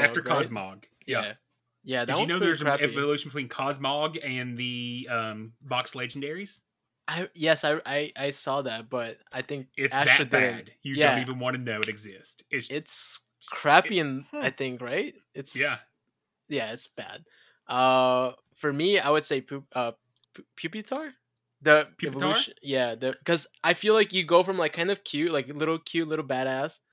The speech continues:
Speaker 2: into, like, what the heck? Why? Like, I don't understand. It's like a Metapod to me.
Speaker 3: A
Speaker 2: Yeah,
Speaker 3: meme,
Speaker 2: like, what
Speaker 3: a
Speaker 2: is that? And
Speaker 3: meme
Speaker 2: then you
Speaker 3: show.
Speaker 2: turn to, like, a
Speaker 3: <laughs>
Speaker 2: badass Tyranitar. Like, I just, I think it's pointless. I think it should have had, like, a better version of the middle evolution.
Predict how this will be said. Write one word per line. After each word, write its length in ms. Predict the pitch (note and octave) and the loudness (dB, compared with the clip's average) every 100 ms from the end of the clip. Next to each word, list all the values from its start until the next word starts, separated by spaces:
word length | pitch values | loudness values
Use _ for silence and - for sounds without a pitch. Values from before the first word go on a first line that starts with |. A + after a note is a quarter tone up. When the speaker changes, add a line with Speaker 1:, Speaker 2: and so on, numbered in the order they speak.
| _ _ - | _ _ -10
Speaker 2:
into, 320 | C#3+ - D3+ | -8 -4 0
like, 200 | C#3+ A#2+ | 2 0
what 180 | C#3+ C3 | -4 -4
the 80 | D#3 | -4
heck? 260 | D3+ D#3 _ | -2 -4 _
Why? 380 | C3+ C3+ D#3 D#3+ _ _ - | -2 0 0 -4 _ _ -8
Like, 140 | C#3+ | -4
I 100 | C3 | 2
don't 120 | D3+ D#3 | 2 0
understand. 520 | C3+ - C#3 C3 A2+ | -4 -6 -4 -4 -6
It's 120 | C3 | -4
like 140 | B2+ B2+ | -2 0
a 40 | |
Metapod 520 | B2+ C3 B2 A#2+ A2 - | -2 -2 -4 -8 -12 -14
to 80 | |
me. 220 | G2+ - _ _ _ _ _ _ _ _ _ _ _ _ _ - | -20 -20 _ _ _ _ _ _ _ _ _ _ _ _ _ -8
Speaker 3:
A 60 | C3 | -6
Speaker 2:
Yeah, 380 | B2+ B2 G3 F3 | -4 -2 2 4
Speaker 3:
meme, 40 | |
Speaker 2:
like, 140 | C#3+ C#3+ | 4 4
what 120 | A#3 | 4
Speaker 3:
a 20 | |
Speaker 2:
is 120 | A3 | 6
that? 60 | C3+ | 4
And 80 | D3 | 4
Speaker 3:
meme 20 | |
Speaker 2:
then 60 | F#3 | 4
you 80 | F#3 | 4
Speaker 3:
show. 20 | |
Speaker 2:
turn 220 | D3+ G3 | 2 2
to, 100 | G#3+ | 4
like, 120 | G3+ | 4
a 60 | E3 | 2
Speaker 3:
<laughs> 0 | |
Speaker 2:
badass 480 | A2+ C#3 C#3+ D#3 - | 4 6 6 2 0
Tyranitar. 560 | C#3 A#2+ C#3 D3+ F3 D#3+ | -4 -2 -4 -2 -2 0
Like, 180 | C3 - | -2 -4
I 100 | C#3 | -6
just, 180 | C#3+ - | -6 -8
I 60 | B2+ | -10
think 200 | D3+ A2+ | -8 -10
it's 80 | - | -12
pointless. 500 | - - - - - | -18 -20 -20 -20 -14
I 80 | C3+ | -10
think 200 | D3+ D3 | -6 -4
it 80 | C3+ | -4
should 160 | C#3+ | -6
have 80 | B2+ | -6
had, 120 | C3 B2 | -4 -6
like, 120 | G#2+ | -8
a 160 | - _ _ | -16 _ _
better 300 | C3+ B2 A#2 | -8 -6 -6
version 400 | A2 A2+ A2 A2 | -8 -10 -12 -14
of 140 | A2 - _ - | -16 -20 _ -18
the 240 | A#2 A#2+ - | -16 -16 -16
middle 280 | C#3 B2+ A2+ | -8 -8 -8
evolution. 540 | A2 A#2 - - D3+ | -12 -12 -10 -10 -12